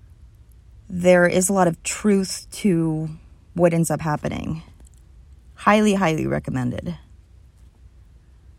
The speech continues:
The next book is The Sundown Motel by Simone Saint James.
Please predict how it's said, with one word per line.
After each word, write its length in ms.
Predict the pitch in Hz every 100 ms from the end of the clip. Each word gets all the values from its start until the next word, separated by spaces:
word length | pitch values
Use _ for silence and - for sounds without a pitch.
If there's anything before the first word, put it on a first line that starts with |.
| - - -
The 100 | -
next 200 | 254 269
book 260 | - 311 - -
is 300 | 202 202 -
The 120 | 214
Sundown 560 | - 190 220 226 202 196
Motel 540 | 180 - 185 139 147
by 220 | 160 156
Simone 540 | 156 170 165 165 196 220
Saint 300 | 180 170 -
James. 720 | 165 131 - - - -